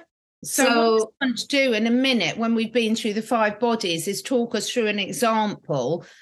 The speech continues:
Speaker 1: so we can understand how, if someone's watching this today and say, for example, they've got a physical issue, a physical challenge that they're dealing with, and
Speaker 2: Yeah.
Speaker 1: what they're, what they're doing just doesn't seem to be hitting the spot,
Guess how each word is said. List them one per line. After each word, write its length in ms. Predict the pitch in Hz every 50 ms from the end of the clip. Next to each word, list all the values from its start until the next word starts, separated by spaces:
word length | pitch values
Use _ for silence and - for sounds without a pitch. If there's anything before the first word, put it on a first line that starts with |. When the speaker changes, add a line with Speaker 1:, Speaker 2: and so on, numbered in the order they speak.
| - _
Speaker 1:
so 200 | - - - 226
we 120 | 208 214 208
can 200 | 208 - 214 208
understand 680 | 202 202 196 190 202 - - - 214 202 196 190 190 185
how, 500 | 185 190 214 196 190 190 185 185 185 185 - - - - -
if 140 | - 220 220
someone's 360 | - 277 269 262 240 226 -
watching 520 | 214 226 240 233 - - - - 208 208 196
this 220 | 190 190 190 -
today 440 | - 196 160 226 208 202 190 175 170
and 120 | 165 165 175
say, 300 | 170 - 240 226 220 220
for 100 | 220 220
example, 600 | 190 - 156 - 202 196 185 165 147 - 180 175
they've 260 | 180 175 170 175 175
got 240 | - 185 165 - -
a 20 |
physical 580 | 160 - - - 220 180 - 185 151 - 175 165
issue, 380 | 170 165 151 - - 143 139
a 60 | 143 147
physical 440 | - - 175 151 165 147 - 175
challenge 520 | 151 143 - 175 165 156 147 135 143 143 -
that 160 | 160 131 -
they're 180 | 165 165 151 147
dealing 420 | - 214 214 208 190 160 143 143
with, 340 | 139 131 117 - - 165 160 - - - - - - - _ _ -
and 160 | 196 196 190 180
Speaker 2:
Yeah. 100 | 190 190
Speaker 1:
what 240 | 233 240 214 - -
they're, 520 | - 220 208 208 202 190 190 185 185 190 190 - - _ _ _ _ _ _ _ _ _
what 240 | - 202 233 233 180
they're 160 | - 208 208
doing 480 | 196 - - 247 240 226 202 160 151 170
just 260 | 156 220 208 - -
doesn't 360 | - 226 208 202 202 190 - -
seem 240 | - 220 196 185 185
to 80 | -
be 140 | - 190 180
hitting 360 | 165 180 220 196 - 190 180
the 100 | 175 180
spot, 720 | 165 - - - 226 180 135 131 147 190 220 - - -